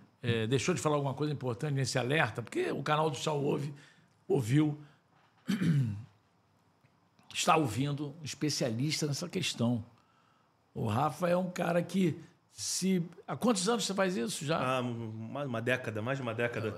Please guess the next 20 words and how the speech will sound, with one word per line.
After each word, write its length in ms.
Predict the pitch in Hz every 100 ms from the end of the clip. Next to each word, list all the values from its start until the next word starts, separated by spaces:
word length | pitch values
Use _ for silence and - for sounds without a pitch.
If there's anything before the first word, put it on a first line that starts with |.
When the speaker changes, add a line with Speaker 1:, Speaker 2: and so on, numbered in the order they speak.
| 87
Speaker 1:
É, 400 | 131 139 143 139 135
se 100 | -
Speaker 2:
Só 80 | 170
em 20 |
Speaker 1:
preocu-, 180 | 196 -
Speaker 2:
escolas, 520 | - 170 214 220 139
uns 140 | 131 -
quatorze 440 | 139 147 143 120
anos. 220 | 127 113
Speaker 1:
é, 200 | 143 131
se 120 | 127 -
preocupou 520 | 180 165 156 190 196
com 160 | 180
isso, 360 | 156 208 175 147
acho 180 | 156 -
que 60 | -
isso 160 | -
é 80 | 190 175 139 -
fundamental 1040 | 175 226 269 202 170 131 - 147 180 151
entender. 560 | 135 131 113 127 180